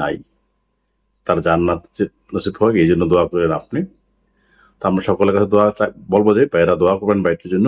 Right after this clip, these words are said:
বাইটির নাম জানি না, বাইটির ছবি দেখে দিলাম। কেউ যদি বিস্তারিত জেনে থাকেন আমাকে ইনবক্সে অথবা কমেন্টে জানাতে পারেন। বাইটির নাম কি, তার ঠিকানা কি, জানতে পারলে জানাবেন। প্রিয় ভাইয়েরা, যখন উচ্চতা কাজ করবেন, ওয়ার্ক at হাইট কাজ করবেন,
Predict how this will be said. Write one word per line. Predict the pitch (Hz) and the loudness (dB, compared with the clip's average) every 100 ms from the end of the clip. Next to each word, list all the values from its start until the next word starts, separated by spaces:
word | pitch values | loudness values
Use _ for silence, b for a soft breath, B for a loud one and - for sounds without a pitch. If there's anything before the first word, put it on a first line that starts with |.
| 131 | 0
বাইটির | 78 82 | 0 0
নাম | 85 92 | 0 2
জানি | 95 104 | 2 0
না, | 135 | -2
বাইটির | 80 78 - | -4 -6 -2
ছবি | 85 90 | 0 2
দেখে | 90 - 87 | 0 0 -2
দিলাম। | 98 139 - - | -2 -6 -8 -4
কেউ | 98 120 | -2 -2
যদি | 87 180 175 | -2 -8 -8
বিস্তারিত | - - 107 - - | -12 -6 -6 -6 -6
জেনে | 92 104 | -2 0
থাকেন | 107 - 160 95 | -2 -4 -6 -4
আমাকে | 85 82 87 | -4 -4 -4
ইনবক্সে | 87 85 - - 151 95 | -4 -4 -6 -6 -4 -4
অথবা | 82 80 80 _ _ b b b | -6 -10 -12 _ _ b b b
কমেন্টে | 104 95 85 87 | 0 0 0 0
জানাতে | 82 - 82 | -2 -4 -8
পারেন। | 90 110 | -6 -4
বাইটির | 80 78 82 170 | -2 0 0 0
নাম | 185 - | -2 -6
কি, | 101 117 | -8 -6
তার | - - | -8 -8
ঠিকানা | 82 87 85 82 | -8 -6 -6 -6
কি, | 135 90 | -6 -4
জানতে | 80 - 160 | -4 -6 -8
পারলে | 85 95 202 _ b b b - | -6 -6 -6 _ b b b -4
জানাবেন। | 82 80 - - _ _ b b | -4 -4 -8 -12 _ _ b b
প্রিয় | 101 95 | 0 2
ভাইয়েরা, | 87 87 151 - _ - | 2 0 -2 -8 _ -8
যখন | 87 107 98 | -6 0 0
উচ্চতা | 90 101 104 - | 0 -2 -2 -2
কাজ | 95 - | -4 -2
করবেন, | 104 82 - - - | -2 -2 -6 -8 -6
ওয়ার্ক | 87 - | -6 -6
at | 98 - | -10 -6
হাইট | 101 - | -6 -4
কাজ | 92 - - | -6 -6 -6
করবেন, | 78 | -6